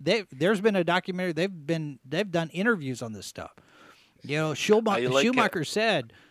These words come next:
Speaker 1: "This is what I got stuck with, and here's why." And I ended up having to make this movie because Warner Brothers merchandising got involved and
Speaker 2: Is
Speaker 1: tur-,
Speaker 2: that,
Speaker 1: turned it all
Speaker 2: is that
Speaker 1: into
Speaker 2: all the
Speaker 1: this
Speaker 2: movies?
Speaker 1: mess.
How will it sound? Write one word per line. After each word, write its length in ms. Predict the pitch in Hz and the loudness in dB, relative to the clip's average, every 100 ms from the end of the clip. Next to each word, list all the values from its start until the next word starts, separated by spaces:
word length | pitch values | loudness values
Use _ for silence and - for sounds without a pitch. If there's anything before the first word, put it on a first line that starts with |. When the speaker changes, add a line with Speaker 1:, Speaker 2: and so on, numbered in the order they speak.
| _ | _
Speaker 1:
"This 180 | 180 214 | 2 4
is 140 | 233 | 2
what 200 | 185 202 190 | 4 6 6
I 100 | 180 | 4
got 200 | 170 - | 2 0
stuck 380 | - 214 214 | 0 0 0
with, 300 | 170 160 147 | 0 2 0
and 160 | 147 135 | -4 -4
here's 300 | 135 185 151 | 0 0 -2
why." 500 | - 190 160 85 87 _ - _ _ - | -2 -2 0 -4 -8 _ -20 _ _ -14
And 140 | 113 143 | -6 -2
I 120 | 180 | 0
ended 200 | 180 175 | 0 -2
up 120 | 160 | 0
having 260 | 165 170 151 | 0 -2 -2
to 40 | |
make 280 | 160 170 - | -2 -4 -2
this 200 | 151 - | -6 -4
movie 360 | 170 196 170 | 0 2 2
because 340 | 143 135 135 120 | -2 -2 -4 -4
Warner 320 | 131 160 156 | -4 -2 -2
Brothers 400 | 151 143 135 123 | -2 -2 -2 -4
merchandising 800 | 156 208 196 143 131 123 123 120 | -2 -2 -2 -2 -4 -4 -6 -4
got 180 | 127 123 | -4 -4
involved 560 | 117 120 110 120 135 _ _ _ _ | -4 -2 0 0 -4 _ _ _ _
and 520 | - 147 147 147 143 123 | -4 0 2 2 -2 -8
Speaker 2:
Is 60 | |
Speaker 1:
tur-, 180 | - 170 | -2 -2
Speaker 2:
that, 180 | 113 117 | 0 -2
Speaker 1:
turned 240 | 185 180 | 0 2
it 120 | 170 165 | 2 4
all 140 | 160 | 6
Speaker 2:
is 40 | |
that 80 | 139 160 | 6 6
Speaker 1:
into 60 | |
Speaker 2:
all 60 | 117 | 4
the 100 | 151 | 4
Speaker 1:
this 100 | 143 | 2
Speaker 2:
movies? 180 | 160 165 | 0 0
Speaker 1:
mess. 360 | 175 127 - | -2 -4 -10